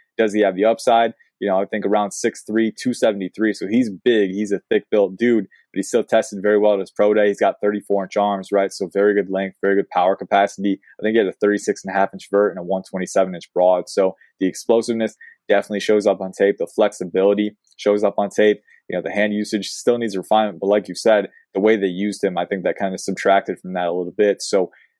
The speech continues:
looking at the upside with Drake Jackson, man, you know,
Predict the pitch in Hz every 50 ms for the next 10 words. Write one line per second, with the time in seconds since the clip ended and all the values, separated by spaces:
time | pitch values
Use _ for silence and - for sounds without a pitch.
0 | - 107 120 - 151 143 135 - 113 95 73 101 104 - - 123 113 113 98 98
1 | 90 - 98 95 85 - 95 92 92 98 - - 104 104 107 107 107 104 101 _
2 | _ _ _ - 104 101 101 95 95 90 85